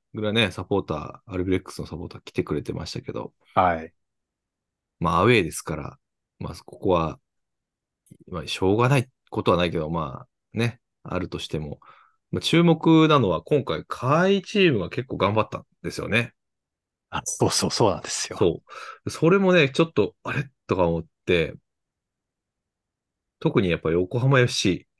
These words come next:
Speaker 1: ー、で、あと湘南かな？
Speaker 2: はい。
Speaker 1: が、湘南もちょっとちらっと試合見てたんですけど、おー、よく頑張ったなーとか思ってね。
Speaker 2: うん。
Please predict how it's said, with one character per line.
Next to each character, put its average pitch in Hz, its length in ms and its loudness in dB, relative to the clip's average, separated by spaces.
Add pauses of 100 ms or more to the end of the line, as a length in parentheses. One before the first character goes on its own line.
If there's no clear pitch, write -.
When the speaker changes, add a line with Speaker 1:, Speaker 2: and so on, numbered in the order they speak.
Speaker 1:
ー、 - 20 -6
で、 98 60 -2
あ 90 200 -6
と - 20 -8
湘 120 340 0
南 107 200 2
か 110 120 2
な？ 233 180 2 (600)
Speaker 2:
は 95 200 2
い。 92 140 -18 (540)
Speaker 1:
が、 - 100 -12 (600)
湘 156 140 0
南 156 180 4
も 139 80 0
ち - 80 -2
ょ - 20 0
っ - 40 -18
と 92 100 -6
ち - 120 -6
ら 107 60 2
っ - 80 -4
と 92 100 -6
試 - 240 -2
合 82 100 2
見 90 120 0
て 87 120 -8
た 82 100 -8
ん 80 100 -8
で - 60 -12
す - 100 -20
け 76 120 -8
ど、 - 200 -12 (180)
お 85 380 -10
ー、 85 60 -4
よ 98 100 -2
く 101 80 -12
頑 90 240 -6
張 87 80 -8
っ - 80 -14
た 90 140 -10
な 85 220 -6
ー - 20 -8
と - 100 -12
か 87 60 -10
思 82 140 -6
っ - 20 -18
て 85 120 -8
ね。 92 220 -2 (640)
Speaker 2:
う 92 120 -10
ん。 85 360 -8